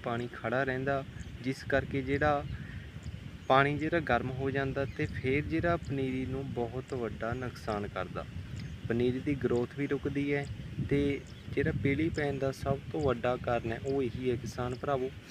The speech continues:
ਵੀ ਆਪਾਂ ਸਵੇਰ ਟਾਈਮ ਪਾਣੀ ਭਰ ਕੇ ਜਿਹੜਾ ਦੁਪਹਿਰ ਦੇ ਸਮੇਂ ਜਿਹੜਾ ਪਾਣੀ ਗਰਮ ਹੋ ਜਾਂਦਾ, ਫਿਰ ਜਿਹੜਾ ਆਪਣੀ ਪਨੀਰੀ ਦਾ ਨੁਕਸਾਨ ਕਰਦਾ। ਤੁਸੀਂ ਹੁਣ ਆਪਣੇ ਖੇਤ ਦੇ ਵਿੱਚ ਦੇਖ ਸਕਦੇ ਹੋ ਕਿ ਜਿਹੜੀ ਆਪਣੀ ਆਹ ਪਨੀਰੀ ਹੈ ਇਹ ਅੱਜ ਪੂਰੇ ਨੌ ਦਿਨਾਂ ਦੀ ਹੋ ਗਈ ਹੈ।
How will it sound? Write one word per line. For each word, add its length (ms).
ਵੀ 300
ਆਪਾਂ 360
ਸਵੇਰ 420
ਟਾਈਮ 240
ਪਾਣੀ 320
ਭਰ 240
ਕੇ 220
ਜਿਹੜਾ 460
ਦੁਪਹਿਰ 400
ਦੇ 160
ਸਮੇਂ 280
ਜਿਹੜਾ 260
ਪਾਣੀ 320
ਗਰਮ 220
ਹੋ 180
ਜਾਂਦਾ, 300
ਫਿਰ 280
ਜਿਹੜਾ 260
ਆਪਣੀ 340
ਪਨੀਰੀ 360
ਦਾ 100
ਨੁਕਸਾਨ 500
ਕਰਦਾ। 340
ਤੁਸੀਂ 260
ਹੁਣ 120
ਆਪਣੇ 340
ਖੇਤ 240
ਦੇ 100
ਵਿੱਚ 220
ਦੇਖ 280
ਸਕਦੇ 320
ਹੋ 100
ਕਿ 220
ਜਿਹੜੀ 280
ਆਪਣੀ 260
ਆਹ 160
ਪਨੀਰੀ 440
ਹੈ 140
ਇਹ 200
ਅੱਜ 180
ਪੂਰੇ 400
ਨੌ 280
ਦਿਨਾਂ 260
ਦੀ 160
ਹੋ 160
ਗਈ 240
ਹੈ। 280